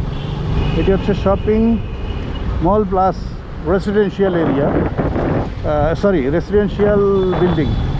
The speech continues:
প্লাস শপিং মল। সোজা হাতিঝিল, সোজা হচ্ছে হাতিঝিল। ও, ওই যে হাতিঝিল দেখা যাচ্ছে।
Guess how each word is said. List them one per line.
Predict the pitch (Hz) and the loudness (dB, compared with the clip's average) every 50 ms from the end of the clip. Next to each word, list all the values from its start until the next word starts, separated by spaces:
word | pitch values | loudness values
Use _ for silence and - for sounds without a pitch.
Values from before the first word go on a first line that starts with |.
| - - - - - - - - | -2 -2 -2 -2 -2 -2 0 0
প্লাস | 170 180 196 - - - - | 2 2 2 2 0 0 0
শপিং | 180 175 175 185 175 165 | 0 0 0 0 0 0
মল। | 143 113 107 - - - - - - - - - - - - - - - - - - - - - - - - - - - - - - - - - - - - - - - - - - - | -2 -2 -4 -8 -10 -12 -12 -12 -10 -10 -10 -10 -10 -10 -10 -10 -12 -12 -12 -12 -12 -12 -6 -4 -2 -2 -2 -2 -2 -4 -4 -4 -4 -4 -4 -4 -6 -6 -8 -8 -8 -8 -8 -8 -6 0
সোজা | - 190 190 202 208 185 | 2 2 4 4 4 4
হাতিঝিল, | 165 160 135 185 165 147 147 113 - - - - - - _ _ _ - - - - - - | 2 0 -2 -4 -4 -4 -4 -6 -6 -10 -12 -12 -14 -14 _ _ _ -10 -6 -6 -4 -2 0
সোজা | 151 147 143 160 147 | 0 2 2 2 2
হচ্ছে | 151 143 - - 160 160 | 0 0 0 -2 0 0
হাতিঝিল। | 131 101 123 131 - 147 143 131 120 139 | 0 -2 -4 -4 -2 -2 -2 0 -2 -2
ও, | 127 117 113 - - - - - - - - - 180 180 180 175 170 165 165 | -2 -2 -4 -4 -4 -4 -4 -4 -4 -4 -4 -4 -4 -2 -2 -2 -2 -2 -2
ওই | 165 | -2
যে | 156 151 | -2 -2
হাতিঝিল | 127 123 135 - - 131 131 139 131 123 | -4 -4 -6 -6 -6 -4 -4 -4 -4 -4
দেখা | 123 113 135 127 | -4 -4 -4 -4
যাচ্ছে। | 131 127 113 - - 120 | -4 -6 -6 -8 -8 -10